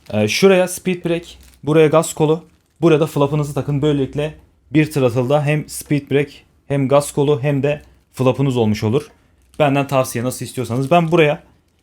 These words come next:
iki tane gaz kolumu takacağım. Buraya da flap'ı atacağım. Speed brake'e bir tane tuş atarım şuradan bir yerden. Fark etmez. Bakalım nasıl takılıyormuş. İlk defa takacağım.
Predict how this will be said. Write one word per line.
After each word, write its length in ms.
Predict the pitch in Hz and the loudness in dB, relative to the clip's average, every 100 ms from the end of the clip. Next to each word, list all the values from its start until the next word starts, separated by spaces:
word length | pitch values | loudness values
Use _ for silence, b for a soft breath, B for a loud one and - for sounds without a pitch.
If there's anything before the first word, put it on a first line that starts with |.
| _ | _
iki 180 | 147 151 | -10 -4
tane 200 | 156 143 | 0 2
gaz 240 | 131 147 - | 2 2 0
kolumu 180 | 156 | -4
takacağım. 380 | 147 131 147 151 | -2 -2 -2 0
Buraya 160 | 151 143 | 2 2
da 60 | |
flap'ı 340 | 147 139 135 143 | 0 0 0 0
atacağım. 380 | 127 120 139 151 | -2 -2 -4 -6
Speed 360 | - 175 175 | -4 -2 0
brake'e 160 | 135 139 | 0 0
bir 80 | - | 0
tane 180 | 135 | -2
tuş 160 | - 131 | -2 -4
atarım 260 | 135 123 107 | 0 0 2
şuradan 300 | 110 104 98 | 0 0 0
bir 60 | |
yerden. 200 | 98 110 | 0 -2
Fark 260 | 104 117 95 | -2 -2 -2
etmez. 400 | 95 107 123 - | -2 -4 -4 -8
Bakalım 320 | - 151 143 139 | -6 -2 0 0
nasıl 180 | 135 | -2
takılıyormuş. 640 | - 107 98 104 131 - - | -4 -4 -2 -2 -4 -10 -14
İlk 160 | 110 107 | -12 -8
defa 180 | 95 92 | -6 -6
takacağım. 360 | 90 104 131 | -4 -4 -4